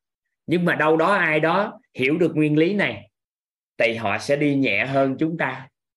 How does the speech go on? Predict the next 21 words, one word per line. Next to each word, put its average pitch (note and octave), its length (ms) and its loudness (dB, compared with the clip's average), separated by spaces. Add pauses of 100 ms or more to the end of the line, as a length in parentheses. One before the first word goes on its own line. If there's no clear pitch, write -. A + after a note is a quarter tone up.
(240)
Và B2+ 140 0
may D3+ 240 0
mắn F#3 400 -2
cho D#3 160 2
chúng F3+ 180 -4
ta D#3 400 -2 (200)
là A#2 180 -6
các F3 200 -2
cao D#3 220 0
nhân D3 200 0
đã C#3+ 160 0
chỉ B2 140 0
điểm B2+ 280 0
cho D#3 140 2
chúng D#3+ 160 0
ta C3+ 160 -2
điều A#2 180 -2
này. G2+ 340 -4 (360)
Thay F3 160 0
vì D3 220 0
tập B2 100 -2